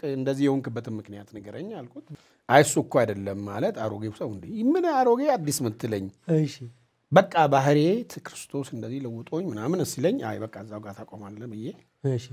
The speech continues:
Speaker 1: ተውኩት ማለት ነው።
Speaker 2: እሺ።
Speaker 1: ብተውም የእነሱ ነገር በጣም ያው እንትኑን መከታተል ጀመርኩ ሁኔታቸውን።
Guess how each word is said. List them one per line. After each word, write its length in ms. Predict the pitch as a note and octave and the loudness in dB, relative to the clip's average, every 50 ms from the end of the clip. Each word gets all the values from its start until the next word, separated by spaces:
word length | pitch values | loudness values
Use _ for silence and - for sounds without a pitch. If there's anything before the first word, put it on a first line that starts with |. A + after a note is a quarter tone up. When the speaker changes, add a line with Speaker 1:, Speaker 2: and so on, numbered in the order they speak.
| A2+ - _ _ _ _ _ - | -16 -16 _ _ _ _ _ -4
Speaker 1:
ተውኩት 300 | A#2+ A#2 A#2 B2+ C#3+ E3+ | -2 -2 0 0 -2 0
ማለት 260 | F#3 C3+ A2 G#2+ F#2+ | -2 -2 -2 -4 -8
ነው። 140 | F2 E2+ - _ _ - C3 | -10 -14 -18 _ _ -2 -2
Speaker 2:
እሺ። 180 | B2+ A#2+ - - A2+ G#2+ G#2+ _ _ _ _ _ _ _ _ _ _ _ _ _ _ _ _ _ _ _ _ _ _ - A#2 | -2 -2 -4 -6 -12 -12 -14 _ _ _ _ _ _ _ _ _ _ _ _ _ _ _ _ _ _ _ _ _ _ -12 -6
Speaker 1:
ብተውም 580 | A2+ C3 D#3+ D#3+ F#3+ G3 G3 F#3+ G#3 A#3 A3+ | -2 -2 0 4 4 6 6 6 6 4 4
የእነሱ 420 | F#3 E3+ E3+ E3 D#3+ D3 D3 - - D3+ C#3+ C#3 C3+ | 2 2 2 2 2 0 -2 -4 -6 -4 -4 -4 -4
ነገር 260 | B2 A#2+ C3+ F#3 A#3 F3+ | -4 -4 -2 -2 -2 -2
በጣም 300 | C3+ B2 A2+ A2 A2 A2 G#2 G#2 G#2 G2+ G2+ G#2+ A2 F#2+ F#2+ - _ _ _ - _ _ _ _ _ _ _ _ _ - | -4 -6 -8 -10 -10 -8 -10 -10 -12 -12 -14 -14 -16 -16 -18 -20 _ _ _ -20 _ _ _ _ _ _ _ _ _ 8
ያው 100 | D3 C#3 C3+ C3 | 8 8 8 6
እንትኑን 360 | B2+ B2 A#2+ A#2+ - E3 D3 C3 | 2 2 2 2 4 4 4 6
መከታተል 400 | A#2+ A2 - B2+ B2+ A#2+ A#2+ A#2 | 4 4 4 2 2 2 2 2
ጀመርኩ 300 | A2 A2+ G#2 G#2 G2 - | 0 0 0 -2 -2 -4
ሁኔታቸውን። 560 | - A2+ A#2 A2+ A2 G#2+ G2+ - - F#2 F2 | -2 0 0 2 2 0 -2 -2 -6 -10 -10